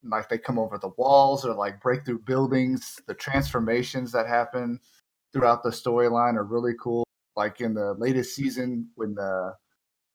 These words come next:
the dad or whatever, the king of the country, he turns into, like, a half giant, and, like, his body is being drug on the ground because he hasn't fully developed or whatever.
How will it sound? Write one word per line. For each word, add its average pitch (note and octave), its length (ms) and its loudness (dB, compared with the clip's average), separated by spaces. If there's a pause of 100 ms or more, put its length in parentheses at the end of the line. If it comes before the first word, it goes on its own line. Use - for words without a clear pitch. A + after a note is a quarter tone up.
(440)
the G#2 260 0
dad A#2 320 6
or B2+ 60 6
whatever, B2 320 4
the G#2+ 100 -4
king B2 460 -4
of A2 100 -4
the G#2+ 140 -4 (100)
country, B2+ 400 -2
he C3 180 -6
turns B2 320 0
into, A2+ 200 -4
like, A2 180 0
a F#2+ 60 -4
half A#2+ 340 2
giant, A#2+ 380 -2 (840)
and, A#2 160 -2
like, A2+ 140 2
his B2 200 0
body B2+ 440 4
is B2 100 -4
being B2+ 240 2
drug A#2 360 2
on B2+ 100 4
the A#2 80 0
ground A2 340 2
because A#2+ 280 2
he A#2 60 0
hasn't A#2 320 -2
fully B2+ 280 -2
developed A2 500 -4
or B2 60 -2
whatever. C3 680 2